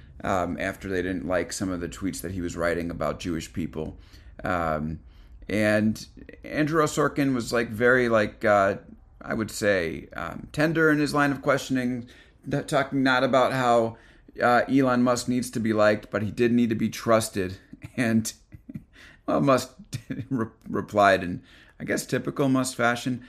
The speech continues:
He goes, "If someone's gonna try to blackmail me with advertising,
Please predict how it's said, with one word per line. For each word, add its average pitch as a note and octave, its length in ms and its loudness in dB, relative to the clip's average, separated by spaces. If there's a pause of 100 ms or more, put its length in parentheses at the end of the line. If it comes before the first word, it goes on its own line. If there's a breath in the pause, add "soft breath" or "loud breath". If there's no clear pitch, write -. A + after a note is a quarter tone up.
(180 loud breath)
He B2 120 -6
goes, C3 220 2
"If A#2+ 100 -6
someone's F#3+ 360 -2
gonna E3+ 180 0
try B2+ 240 0
to G#2 80 0
blackmail G#2+ 600 0
me A#2 180 0
with G#2+ 280 -6
advertising, A2+ 840 0